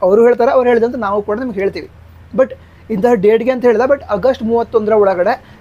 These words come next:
ಸ್ಟಾರ್ಟ್ ಆಗತ್ತೆ ಅಂತ ಹೇಳಿದ್ದಾರೆ. ಅದ ನಂತರ ಅಪ್ಲಿಕೇಶನ್ ಸ್ಟಾರ್ಟ್ ಆದ್ಮೇಲೆ ಅಪ್ಲಿಕೇಶನ್ ಹಾಕೋದಕ್ಕೆ ಯಾವ್ಯಾವ ಡಾಕ್ಯುಮೆಂಟ್ಸ್ ಬೇಕು ಅದನ್ನು ತಿಳ್ಕೊಳ್ಳೋದಾದ್ರೆ ವಿದ್ಯಾರ್ಥಿಗಳ ಆಧಾರ್ ಕಾರ್ಡ್ ಬೇಕು, ನಂತರ ಬ್ಯಾಂಕ್ ಪಾಸ್‌ಬುಕ್ ಬೇಕು,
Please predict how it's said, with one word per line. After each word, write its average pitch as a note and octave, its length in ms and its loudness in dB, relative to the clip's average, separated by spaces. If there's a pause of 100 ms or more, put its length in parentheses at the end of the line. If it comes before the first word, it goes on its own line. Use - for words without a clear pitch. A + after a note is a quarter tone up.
ಸ್ಟಾರ್ಟ್ A#3 400 -2 (180)
ಆಗತ್ತೆ G#3+ 400 0
ಅಂತ F3 200 0
ಹೇಳಿದ್ದಾರೆ. G3 320 -2 (680)
ಅದ F#3 140 -4
ನಂತರ A#3+ 160 -2 (160)
ಅಪ್ಲಿಕೇಶನ್ C4 540 -2
ಸ್ಟಾರ್ಟ್ B3 240 0
ಆದ್ಮೇಲೆ A#3 280 0
ಅಪ್ಲಿಕೇಶನ್ C4 720 -4
ಹಾಕೋದಕ್ಕೆ B3+ 500 -4
ಯಾವ್ಯಾವ B3+ 260 2
ಡಾಕ್ಯುಮೆಂಟ್ಸ್ F#3+ 420 -4
ಬೇಕು F3+ 300 -8 (300)
ಅದನ್ನು A3+ 180 2
ತಿಳ್ಕೊಳ್ಳೋದಾದ್ರೆ F3+ 540 -6 (720)
ವಿದ್ಯಾರ್ಥಿಗಳ E3+ 480 -2
ಆಧಾರ್ F#3 500 -2
ಕಾರ್ಡ್ G3+ 220 -2
ಬೇಕು, F#3+ 340 -4 (320)
ನಂತರ F#3 220 -4
ಬ್ಯಾಂಕ್ G3 420 -2
ಪಾಸ್‌ಬುಕ್ F#3+ 360 -4
ಬೇಕು, F3+ 400 -2